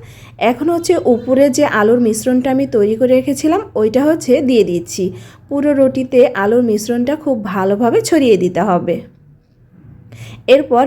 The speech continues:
রুটির চারপাশে আমি একটু খালি রেখেছি, এইখানে হচ্ছে সামান্য একটু পানি লাগিয়ে নিচ্ছি।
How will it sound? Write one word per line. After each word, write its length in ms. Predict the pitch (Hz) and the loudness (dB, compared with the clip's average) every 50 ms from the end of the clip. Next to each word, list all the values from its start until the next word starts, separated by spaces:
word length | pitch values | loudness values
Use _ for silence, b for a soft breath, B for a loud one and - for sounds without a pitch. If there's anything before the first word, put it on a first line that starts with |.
| 285 | 0
রুটির 300 | 277 277 254 294 294 285 - | -2 -2 -2 -2 -4 -4 -4
চারপাশে 480 | - 240 220 220 214 214 220 226 226 - 254 254 | -2 -2 -2 -2 -2 -4 -6 -6 -4 -2 0 0
আমি 100 | 254 254 247 | 0 0 -2
একটু 120 | - - - - - | -2 -6 -8 -8 -6
খালি 240 | 226 202 202 214 220 233 | -4 -2 -2 0 0 0
রেখেছি, 340 | 233 240 262 254 262 - 349 370 359 359 | 0 0 -2 -2 0 0 0 0 2 2
এইখানে 280 | 226 226 - 269 262 277 294 | 0 2 2 0 0 0 0
হচ্ছে 240 | 302 302 302 - 247 254 247 - | 0 0 -2 -2 -2 -2 -2 -2
সামান্য 260 | 254 226 220 226 240 247 | -4 -2 0 0 0 0
একটু 120 | 240 427 466 480 - | 0 0 0 0 0
পানি 180 | 294 277 247 226 208 196 | 2 2 4 4 4 2
লাগিয়ে 280 | 185 185 185 185 175 180 | 0 0 0 -2 -2 -2
নিচ্ছি। 360 | 175 160 - - - - 226 | -2 -4 -6 -10 -12 -10 -8